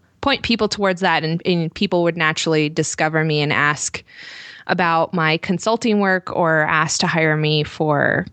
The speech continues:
custom cartoons. And so it was my, I, you know, more than I think a lead generator, um, after I quit, it was one before.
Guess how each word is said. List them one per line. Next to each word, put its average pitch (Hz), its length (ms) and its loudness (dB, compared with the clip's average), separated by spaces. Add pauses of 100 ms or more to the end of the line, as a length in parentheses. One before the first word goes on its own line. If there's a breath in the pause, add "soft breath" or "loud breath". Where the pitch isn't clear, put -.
custom 160 400 -2
cartoons. 208 920 0
And 175 200 0
so 160 480 2
it - 180 0
was 165 300 0
my, 151 420 2 (680)
I, 247 200 0
you 226 140 2
know, 220 100 2
more 220 380 2
than 233 160 0
I 202 80 2
think 196 260 -2
a 170 380 2 (580 loud breath)
lead 190 480 0 (100)
generator, 160 960 0 (100)
um, 135 420 0 (160)
after 175 340 0
I 151 120 0
quit, 151 320 -2
it 175 100 0
was 175 200 0
one 160 200 0
before. 147 720 0